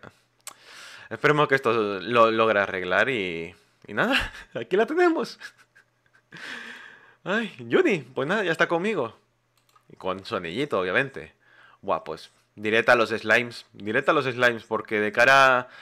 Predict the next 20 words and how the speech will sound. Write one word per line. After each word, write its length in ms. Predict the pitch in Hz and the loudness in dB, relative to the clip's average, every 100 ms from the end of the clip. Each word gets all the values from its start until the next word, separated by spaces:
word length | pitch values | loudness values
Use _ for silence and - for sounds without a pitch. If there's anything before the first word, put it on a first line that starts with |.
| - - | -20 -4
a 160 | 117 123 | 0 4
la 160 | 123 | 4
Guild 240 | 127 127 117 | 4 0 4
Wars 280 | 123 143 139 | 4 4 -2
en 80 | |
contenido 320 | 117 117 120 120 | -6 -4 -4 -4
difícil, 600 | 113 123 - 156 160 110 | -4 -6 -4 -4 -4 0
lo 60 | |
voy 80 | 117 | 0
a 40 | |
sacar 240 | 127 123 120 | 0 -2 0
partido. 440 | 110 95 85 87 - - - - | -2 -4 -8 -10 -18 -20 -20 -10
Y 600 | 165 160 151 147 143 135 | -2 0 2 2 2 0
aún 140 | - 165 | -2 0
queda 160 | 190 | 2
bastante 360 | 165 143 139 160 | 4 2 0 0
ruleta. 680 | 113 107 131 147 156 165 - | 0 0 2 4 4 0 -4
Este 360 | 113 117 139 | -6 -4 -2
banner 360 | 120 120 117 110 | 2 4 2 -2
de, 540 | 104 104 101 92 90 | -2 -2 -2 -4 -10